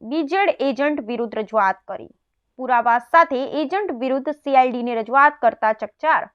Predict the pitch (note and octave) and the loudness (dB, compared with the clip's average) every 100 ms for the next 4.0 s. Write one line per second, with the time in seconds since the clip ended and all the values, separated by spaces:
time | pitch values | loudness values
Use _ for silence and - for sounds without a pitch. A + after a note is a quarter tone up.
0 | _ _ _ _ _ - B3+ F4 G4+ G4+ | _ _ _ _ _ -8 0 0 2 0
1 | G#4 C#4 C4 C#4+ D4 D4+ C#4+ C#4 A3+ D4+ | -2 0 2 4 4 2 4 2 2 2
2 | E4+ F#4 F4 C4+ B3+ C#4+ C#4 C4 C4 D#4+ | 4 2 2 -2 -2 -8 -2 -2 2 0
3 | - B3 - C#4+ C#4+ C4 - A#3 - E4 | 0 -4 -2 0 0 -2 -4 -6 -2 -4